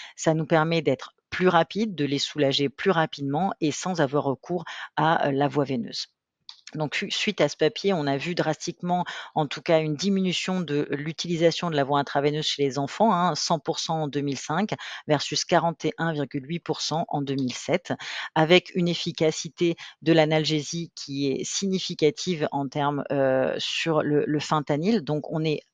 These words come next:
plus rapide, on soulage les enfants de manière plus rapide et ce, de manière significative. Et surtout chez l'enfant le plus jeune, hein, parce que je vous l'ai dit tout à l'heure,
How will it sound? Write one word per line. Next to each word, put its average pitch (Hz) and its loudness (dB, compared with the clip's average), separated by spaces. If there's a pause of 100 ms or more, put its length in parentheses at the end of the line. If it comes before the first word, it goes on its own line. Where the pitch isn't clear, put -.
plus 196 6
rapide, 190 4 (300)
on 147 0
soulage 180 4
les 151 2
enfants 170 0
de 151 -2
manière 139 0
plus - 0
rapide 165 2
et 151 -2
ce, - -4
de 147 0
manière 135 0
significative. 160 -4 (420)
Et 180 6
surtout - 2
chez 180 4
l'enfant 156 0
le 160 0
plus - -4
jeune, 196 4
hein, 165 -2
parce 139 -4
que - -12
je 131 -10
vous 143 -8
l'ai 139 0
dit 175 -2
tout - -12
à 139 4
l'heure, 175 4